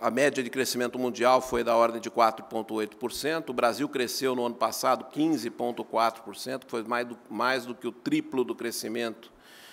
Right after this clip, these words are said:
eh, da média mundial, um crescimento bastante expressivo e que coloca o Brasil aí nessa posição de destaque nos investimentos em T I. Se a gente analisar, eh, a América Latina,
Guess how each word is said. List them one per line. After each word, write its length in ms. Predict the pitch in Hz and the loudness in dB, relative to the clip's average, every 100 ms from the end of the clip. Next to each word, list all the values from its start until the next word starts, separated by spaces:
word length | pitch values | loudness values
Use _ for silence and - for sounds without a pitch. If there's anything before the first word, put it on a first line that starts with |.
| - - | -20 -16
eh, 300 | - 107 107 | -6 -2 0
da 140 | 110 107 | 0 2
média 320 | 117 110 110 | 0 0 0
mundial, 880 | 120 143 113 113 120 151 175 - - | 0 0 0 4 6 6 2 -10 -18
um 80 | 104 | -12
crescimento 640 | - 113 - 117 113 117 | -6 -6 -4 -4 -4 -2
bastante 600 | 113 104 - 143 147 - | 0 -2 -2 -4 -4 -6
expressivo 840 | - - 113 - - 135 151 - - - _ _ _ _ _ _ - - | -10 -8 -6 -4 -4 -2 -2 -6 -20 -20 _ _ _ _ _ _ -16 -8
e 80 | 131 | -4
que 120 | 151 | -2
coloca 460 | 151 131 123 123 | 4 4 4 2
o 40 | 131 | 0
Brasil 420 | 117 110 104 117 | 2 0 -2 -4
aí 80 | 120 | -2
nessa 240 | 123 127 | -4 -6
posição 420 | - 123 117 127 | -6 -6 -4 -6
de 100 | 117 | -6
destaque 460 | 117 - - 120 120 | -8 -6 0 0 0
nos 180 | 120 117 | -6 -6
investimentos 720 | 113 117 - 113 117 113 - | -4 -6 -4 -4 -4 -4 -6
em 80 | 120 | -6
T 220 | 117 120 | -2 -2
I. 200 | 98 87 - _ _ _ _ _ _ _ _ _ _ _ - - - - - - - - - - - | -2 -8 -16 _ _ _ _ _ _ _ _ _ _ _ -20 -20 -20 -20 -20 -20 -20 -20 -20 -20 -12
Se 140 | - | 0
a 60 | 143 | 2
gente 240 | 147 165 | 2 4
analisar, 1000 | 160 147 143 127 113 135 113 - - - - | 4 4 2 0 4 6 6 0 -16 -18 -10
eh, 440 | 120 117 117 117 | -4 -2 -2 -2
a 100 | 120 | 0
América 380 | 117 123 123 120 | 0 0 0 0
Latina, 560 | 120 113 - 180 180 | 0 0 -2 -2 -2